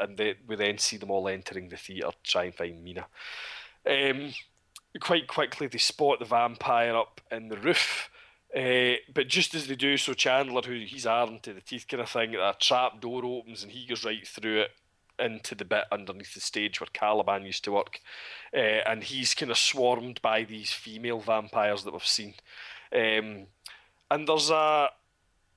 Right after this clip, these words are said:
a quite intense but fairly short fight scene.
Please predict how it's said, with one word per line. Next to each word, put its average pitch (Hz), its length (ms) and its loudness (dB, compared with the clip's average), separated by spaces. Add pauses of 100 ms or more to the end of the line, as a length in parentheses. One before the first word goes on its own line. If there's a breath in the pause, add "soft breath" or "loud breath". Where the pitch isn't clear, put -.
(140)
a - 100 -12
quite 339 220 -2
intense 202 480 0
but 160 160 -10
fairly 240 280 -4
short - 640 2
fight - 380 -6
scene. 170 300 -10